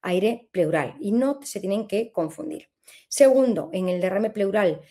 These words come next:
siempre que sea posible, se tiene que trabajar con una localización ecográfica y una técnica estéril. La tercera, que si se toman muestras, la gestión correcta de los mismos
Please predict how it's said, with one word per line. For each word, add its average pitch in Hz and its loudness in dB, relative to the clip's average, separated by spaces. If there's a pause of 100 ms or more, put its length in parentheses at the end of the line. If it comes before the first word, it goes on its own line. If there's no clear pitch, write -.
(100)
siempre - -2
que - -12
sea 196 -8
posible, 240 -4
se - -10
tiene - -4
que 139 -10
trabajar 151 -6
con 185 -6
una 190 -4
localización 185 -4
ecográfica 196 -6
y 247 -2
una 170 -4
técnica 247 -6
estéril. - -10 (640)
La 240 4
tercera, 220 2
que 160 -10
si 185 -12
se 165 -8
toman 165 -6
muestras, 233 -2
la 165 -10
gestión 165 -10
correcta 185 -2
de 220 -2
los 233 -6
mismos 160 -2